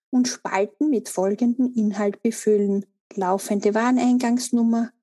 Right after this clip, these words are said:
Rechnungsdatum, Lieferantenname, Gattung, Bruttowert, Nettowert, Vorsteuer, Zahlungsbetrag, Zahlungsdatum, Belegnummer der Eingangsrechnung.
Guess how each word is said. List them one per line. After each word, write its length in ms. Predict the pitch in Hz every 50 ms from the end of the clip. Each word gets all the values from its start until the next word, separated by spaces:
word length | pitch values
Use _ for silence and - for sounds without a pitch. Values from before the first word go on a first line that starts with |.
| _ _ _ _ _ -
Rechnungsdatum, 1120 | 294 285 - - - 269 262 254 247 - - - 226 220 214 220 - - 226 214 214 220 _ _ _ _ _ -
Lieferantenname, 1300 | 208 202 208 - - - - - - 226 247 247 247 - - 240 233 220 208 208 214 214 208 214 220 - _ _ _ _
Gattung, 680 | - 247 254 262 - _ _ - 247 240 233 240 240 - - _ _ _ _ _ _ _
Bruttowert, 960 | 254 247 302 302 - - 277 262 233 233 226 220 226 226 226 - - - _ _ _ -
Nettowert, 960 | 196 185 185 190 202 - - - 214 202 208 208 202 208 208 - - - _ _ _
Vorsteuer, 880 | - - - 277 262 262 254 - - - 226 220 226 226 226 233 233 - _ _ _ _ _ _ - _ _ _ _ _
Zahlungsbetrag, 1120 | - - 254 262 269 269 277 262 254 - - 262 254 247 233 220 214 208 214 214 214 - - - _
Zahlungsdatum, 1000 | - - 208 196 196 202 208 214 - - - 208 202 214 214 _ - 254 285 339 359 - _ _ _ _ _ - - _ _ _ _ _ _ _ _ -
Belegnummer 880 | 226 202 190 190 208 240 254 247 - - 247 247 247 240 247 254 247
der 240 | 247 - 311 - -
Eingangsrechnung. 1040 | 202 196 196 196 196 202 202 - - 202 196 196 - - - 214 208 208 - -